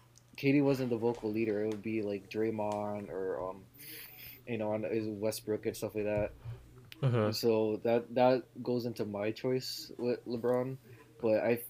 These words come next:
Speaker 1: but when K D's healthy, easily, easily he can, he, he's in the
Speaker 2: Yeah.
Speaker 1: conversation for best player in the league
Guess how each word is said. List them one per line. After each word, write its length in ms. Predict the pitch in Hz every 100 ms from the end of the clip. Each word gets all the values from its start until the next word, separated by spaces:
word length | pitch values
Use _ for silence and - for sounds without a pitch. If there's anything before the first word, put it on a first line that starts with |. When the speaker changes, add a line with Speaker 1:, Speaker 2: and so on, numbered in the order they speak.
| - 117
Speaker 1:
but 220 | 120 127
when 160 | 139
K 220 | 135 156 160
D's 180 | 147
healthy, 520 | 113 117 143 123 110 - - - - 139
easily, 640 | 135 113 113 101 98 98 - - -
easily 360 | 120 104 104
he 100 | 107
can, 400 | - 107 98 101 - - -
he, 120 | - - 151 110
he's 20 |
in 100 | 113
the 60 |
Speaker 2:
Yeah. 200 | 110 95
Speaker 1:
conversation 480 | 104 101 107 98 104
for 220 | - 104 101
best 340 | 95 107 -
player 140 | 101
in 40 | 98
the 60 | 92
league 240 | 95